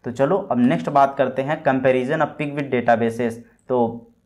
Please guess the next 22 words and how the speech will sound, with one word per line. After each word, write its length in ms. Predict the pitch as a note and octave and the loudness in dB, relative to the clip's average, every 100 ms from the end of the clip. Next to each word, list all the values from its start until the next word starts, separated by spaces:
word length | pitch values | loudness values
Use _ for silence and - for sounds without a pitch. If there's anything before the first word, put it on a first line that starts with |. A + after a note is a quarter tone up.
| _ | _
पिग 140 | E3+ D#3 | -4 2
भाई 200 | D3+ D#3+ | 2 4
साहब 200 | E3+ E3 | 2 2
का 80 | |
चलो 280 | D#3 D3+ D#3 | 0 0 2
हम 480 | D#3 D3+ C#3 A#2+ - C#3+ | 0 -2 -4 -6 -4 2
थोड़ा 140 | C#3 | 2
कंपैरिजन 580 | C3+ B2+ C3 B2+ C3+ F3 | 2 0 2 2 2 0
भी 60 | |
करके 280 | F3 F3 F3 | 2 0 2
देख 220 | E3 E3+ | 0 0
लेते 240 | E3 D#3+ D#3+ | -2 -2 -4
हैं 200 | D3+ D3+ - - _ | -6 -10 -20 -20 _
कि 120 | - C3 | -2 0
आखिर 240 | C3+ C#3+ | 0 0
में 140 | C#3 | -2
कैसे 320 | C#3 C3 C#3+ C3+ | 0 0 2 0
अच्छे 260 | B2+ - | 0 -4
हैं, 200 | C#3 C#3 | -6 -4
कैसे 260 | C3+ A#2+ C3 | -4 -4 -2
बुरे 260 | A#2+ B2 | -2 0
हैं। 240 | C3 C#3 | -2 -4